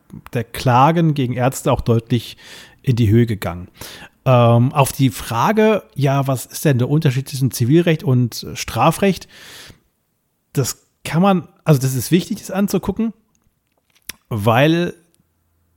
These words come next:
das zwei gänzlich unterschiedliche Verfahren sind, die aber übrigens auch parallel laufen können, ne? Also das eine schließt das andere nicht aus.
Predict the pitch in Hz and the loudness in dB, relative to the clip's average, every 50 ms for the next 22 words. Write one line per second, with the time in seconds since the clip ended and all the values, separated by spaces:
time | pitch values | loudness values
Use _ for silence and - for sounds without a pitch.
0 | _ - 156 139 - - - - - - - - _ - - - - - 127 139 | _ 0 2 2 0 -2 -6 -8 -8 -10 -12 -14 _ -10 -10 -8 -6 -4 -2 0
1 | 131 147 151 139 156 _ _ - 156 175 208 202 - - 185 - - - 170 165 | 0 0 -2 -4 -8 _ _ 0 0 2 2 0 -2 -4 -4 -6 -2 -2 -2 0
2 | - 175 143 - - - 156 151 - 151 143 135 - - 135 127 - - 123 - | 0 0 -2 -2 -4 -4 -6 -6 -4 -6 -6 -4 -2 -2 -4 -2 -4 -6 -6 -6
3 | - - 135 135 160 185 175 165 190 190 170 - - 151 156 143 147 160 170 - | -4 -4 -2 -2 0 0 0 0 0 -2 -2 -2 -4 -6 -2 -2 0 0 0 0
4 | 147 135 160 175 175 160 196 175 - - - 123 117 117 143 208 233 196 143 117 | -2 -2 0 0 0 0 -2 -4 -4 -4 -6 -4 -2 0 0 2 2 2 0 0
5 | 104 - 120 110 - - 117 98 104 139 180 180 147 135 131 127 123 - - 135 | -2 -4 -8 -8 -8 -10 -8 -4 -2 -2 -2 0 0 -2 -2 -2 -4 -6 -4 0
6 | 123 139 165 185 - - 208 196 - 202 185 - 202 180 180 175 170 160 143 147 | 2 2 2 2 0 0 -2 -2 0 -2 -4 -2 -2 0 0 2 0 0 -2 -2
7 | - 220 185 139 113 98 95 - - - | 0 2 4 4 4 2 -2 -8 -12 -18